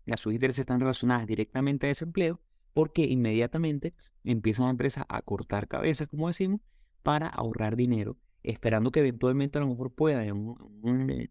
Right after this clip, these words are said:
en un ambiente económico, mm, de tasas a lo mejor más favorables, poder volver a contratar y estar en ese punto. Pero la forma más fácil de cortar costos es inmediatamente despidiendo personas. Entonces,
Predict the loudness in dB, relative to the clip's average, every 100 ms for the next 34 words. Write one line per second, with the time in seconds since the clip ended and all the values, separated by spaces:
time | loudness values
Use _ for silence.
0 | _ _ -6 -2 0 0 2 2 0 -2
1 | -4 -12 -12 -6 -2 0 2 0 2 0
2 | 2 0 0 0 -4 -8 _ _ _ -6
3 | -2 -2 -2 2 2 4 4 2 0 -2
4 | -6 -2 0 0 0 0 2 0 0 0
5 | 0 0 0 2 0 -2 0 2 4 4
6 | 2 0 -2 -4 0 2 2 0 -2 -2
7 | -2 -2 0 0 0 0 0 0 -2 -2
8 | -4 -2 0 -2 -2 -4 -2 -2 -2 -2
9 | -2 -2 -4 -4 -4 -4 -4 -10 -10 _
10 | -2 0 0 0 0 0 -2 -6 -12 _
11 | -12 -8 -4 0 0 0 -4 -4 -6 -6
12 | -6 -4 -4